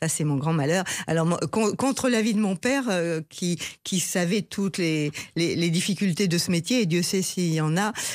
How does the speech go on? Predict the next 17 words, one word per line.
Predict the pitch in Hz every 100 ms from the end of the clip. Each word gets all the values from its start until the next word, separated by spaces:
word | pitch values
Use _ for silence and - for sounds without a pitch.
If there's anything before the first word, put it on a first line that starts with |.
| -
et | 170 160
j'ai | 165
quand | 170
même | 165 165
voulu, | 147 156 160
bien | 160 151 147
sûr, | - 196 226
et | 165
j'ai | 156
commencé | 156 160 147 - -
par | 143 139
être, | - - -
euh, | 110 -
par | - 151
être | 165
comédienne, | - 151 143 139 175 180
mais | 147